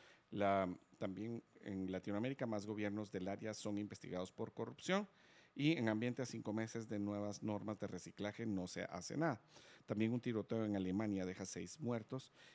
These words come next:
y la gala de los Oscars está lista. Por cierto que, eh, no, ninguno tampoco tituló los Oscars como una noticia importante. Vamos a hablar un poquito acerca de eso. La, la gran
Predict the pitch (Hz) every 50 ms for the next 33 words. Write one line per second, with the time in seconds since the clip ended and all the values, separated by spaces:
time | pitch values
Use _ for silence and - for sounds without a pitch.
0 | - - 127 127 143 - - - 127 101 92 90 95 98 104 113 110 101 90 90
1 | - - 98 - - 123 113 110 113 98 - - - 87 95 117 110 - - 87
2 | - - 92 - - 151 - - - - 107 87 - - - - - - - -
3 | - - 95 95 98 95 - - - - - 110 110 131 - - - 131 117 107
4 | - 151 170 151 - 107 98 - 127 120 - 131 - 117 - - 98 92 101 113
5 | 123 - - - - 127 113 101 101 98 95 90 90 - - 127 117 110 - -
6 | 139 120 127 117 - - 101 92 90 90 - - 101 107 107 107 98 95 - 107
7 | 95 - 113 - - - - - 156 147 135 - 160 156 - - - - - -
8 | - - - 95 101 98 104 107 - 104 92 98 104 101 101 101 104 101 110 98
9 | 104 - - 107 98 110 - - 110 117 127 123 151 135 135 110 92 87 87 -
10 | - - - - - - - 113 101 101 95 92 104 104 104 110 120 123 127 127
11 | -